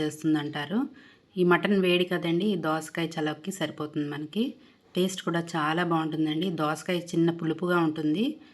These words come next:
ఈ మటన్ ముక్కల్లో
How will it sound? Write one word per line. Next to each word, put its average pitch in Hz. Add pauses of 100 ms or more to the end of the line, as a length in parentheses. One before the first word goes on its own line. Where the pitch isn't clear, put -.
(340)
ఈ 180
మటన్ 175 (1080)
ముక్కల్లో 170